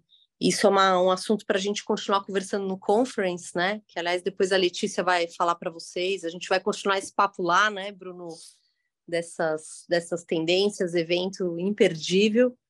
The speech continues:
E eu acho que a inteligência artificial, até o avanço da telemedicina tá ajudando muito o Brasil, porque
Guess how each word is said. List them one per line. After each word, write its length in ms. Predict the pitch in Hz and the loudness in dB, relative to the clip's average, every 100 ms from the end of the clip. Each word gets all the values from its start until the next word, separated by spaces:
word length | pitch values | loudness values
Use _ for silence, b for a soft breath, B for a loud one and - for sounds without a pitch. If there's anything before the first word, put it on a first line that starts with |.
| _ _ _ _ _ | _ _ _ _ _
E 40 | 196 | 4
eu 80 | 208 | 6
acho 180 | 220 | 4
que 60 | - | 0
a 40 | |
inteligência 500 | 240 240 226 247 247 | 0 0 0 0 0
artificial, 920 | 226 - 220 - - 196 214 214 202 | -6 -8 -16 -8 0 2 4 4 4
até 320 | 190 196 196 180 | 0 -4 -8 -4
o 80 | |
avanço 400 | 185 180 226 240 | -4 -2 -4 -2
da 100 | 220 | -4
telemedicina 800 | 208 214 214 208 202 - 233 233 | -4 -4 -6 -8 -12 -6 -4 -4
tá 280 | 233 226 226 | -2 0 0
ajudando 460 | 214 220 220 240 240 | -2 -2 -2 -2 -2
muito 540 | 220 226 262 262 269 | 0 0 -2 -4 -6
o 80 | 262 | -2
Brasil, 580 | 226 208 185 208 240 262 | 0 0 0 -6 -6 -6
porque 600 | 240 - - 220 240 220 | -12 -6 2 4 6 4